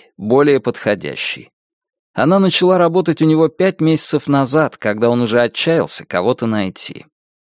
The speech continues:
Звали ее Рокси, к достоинствам следовало отнести то, что она появлялась на работе каждое утро в восемь тридцать или несколькими минутами позже,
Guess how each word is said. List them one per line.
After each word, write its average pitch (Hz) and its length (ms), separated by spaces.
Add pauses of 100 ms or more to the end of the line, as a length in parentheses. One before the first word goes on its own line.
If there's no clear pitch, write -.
(340)
Звали 170 380
ее 101 260
Рокси, 139 600 (180)
к - 40
достоинствам 160 680
следовало 151 500
отнести 143 540
то, 190 300
что - 220
она 135 160
появлялась 139 520
на 131 100
работе 135 340
каждое 123 440
утро 143 320
в 107 60
восемь 117 360
тридцать 117 540
или 131 100
несколькими 117 640
минутами 135 560
позже, 147 480